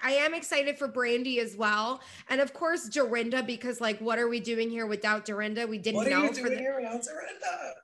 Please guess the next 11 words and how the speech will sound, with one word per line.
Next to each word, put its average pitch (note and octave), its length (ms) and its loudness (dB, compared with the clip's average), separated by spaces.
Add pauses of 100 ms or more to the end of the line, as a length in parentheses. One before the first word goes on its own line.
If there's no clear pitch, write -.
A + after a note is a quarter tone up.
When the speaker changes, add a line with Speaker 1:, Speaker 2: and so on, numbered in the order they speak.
Speaker 1:
Yes, G#3 340 0
I C#4 140 2
love, D4 260 2
there's E4+ 160 0
something F#4+ 380 2
about F#4 260 4
Dorinda B3+ 400 -2
that A#3+ 180 0
reminds A#3 480 -2
me B3 220 -2
of, G#3 120 0